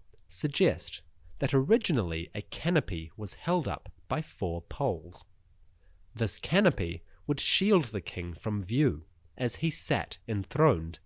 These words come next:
in the center of the chapel, receiving the adoration and submission of his elite courtiers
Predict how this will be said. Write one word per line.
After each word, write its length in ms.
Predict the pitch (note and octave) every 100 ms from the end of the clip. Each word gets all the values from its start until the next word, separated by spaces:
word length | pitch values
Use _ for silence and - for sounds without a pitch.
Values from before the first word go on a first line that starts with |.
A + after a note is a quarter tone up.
| _
in 140 | - B2+
the 80 | B2+
center 420 | - F3 E3 E3
of 220 | - E2
the 80 | -
chapel, 440 | - B2+ - E2 _ _ - _ - -
receiving 720 | D3+ - - G#3+ F3+ G2 F2+
the 160 | G#2+ -
adoration 760 | C#3+ D3 A#2 B2 B2 F#2+ D#2+ - _
and 160 | - G#2
submission 720 | - B2 A2 D#3 - D#2+ E2 - - -
of 140 | A#2+
his 180 | E3 D3+
elite 380 | F3+ G#2 F#2 -
courtiers 720 | - F#2+ - D3 G2+ E2+ -